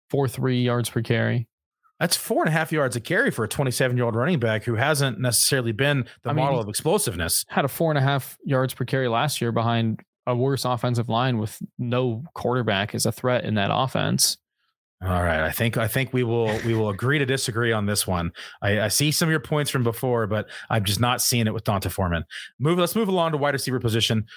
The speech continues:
Speaker 2: Talk about Lamb versus Adams. I currently have Lamb ranked ahead of Adams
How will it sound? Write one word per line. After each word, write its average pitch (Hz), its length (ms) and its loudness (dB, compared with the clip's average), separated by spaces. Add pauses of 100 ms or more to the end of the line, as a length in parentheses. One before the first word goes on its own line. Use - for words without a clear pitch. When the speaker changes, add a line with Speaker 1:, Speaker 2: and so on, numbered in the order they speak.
(120)
Speaker 2:
Talk 147 160 -2
about 131 320 -2
Lamb 135 360 0
versus 127 240 -2
Adams. 92 380 0
I 151 480 -2
currently 135 440 0
have 117 300 0
Lamb 117 480 0
ranked 120 400 0
ahead 156 500 0 (240)
of 101 160 0
Adams 104 400 2